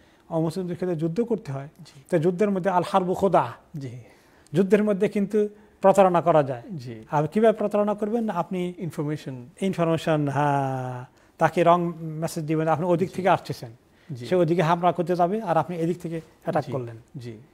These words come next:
Speaker 1: শুধু এই হারব, যুদ্ধের মধ্যে স্ট্র্যাটেজির কারণে
Speaker 2: জি।
Speaker 1: অ্যালাউ করা হয়েছে। বাকি মুসলমান, এ, মানে যে কোনো লেনদেনের ক্ষেত্রে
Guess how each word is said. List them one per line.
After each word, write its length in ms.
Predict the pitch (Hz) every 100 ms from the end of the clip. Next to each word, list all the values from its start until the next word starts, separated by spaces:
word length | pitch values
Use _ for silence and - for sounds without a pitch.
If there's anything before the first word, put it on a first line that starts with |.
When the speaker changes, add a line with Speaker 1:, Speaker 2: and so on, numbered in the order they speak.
| _
Speaker 1:
শুধু 220 | - 175 220
এই 180 | 220 214
হারব, 480 | - 247 262 190 151
যুদ্ধের 460 | 190 233 - 220
মধ্যে 320 | 247 233 185 196
স্ট্র্যাটেজির 520 | - 185 185 165 156
কারণে 440 | 165 147 165 254 285
Speaker 2:
জি। 160 | 127 113 117 _
Speaker 1:
অ্যালাউ 240 | 156 156 165
করা 220 | 175 170
হয়েছে। 300 | - 185 190
বাকি 380 | 143 156 - 175
মুসলমান, 520 | 151 - 202 196 233 - - - - _ _
এ, 80 | 151
মানে 260 | 143 139 135
যে 160 | 117
কোনো 220 | 175 226 190
লেনদেনের 540 | 156 151 147 226 262
ক্ষেত্রে 480 | - 185 135 143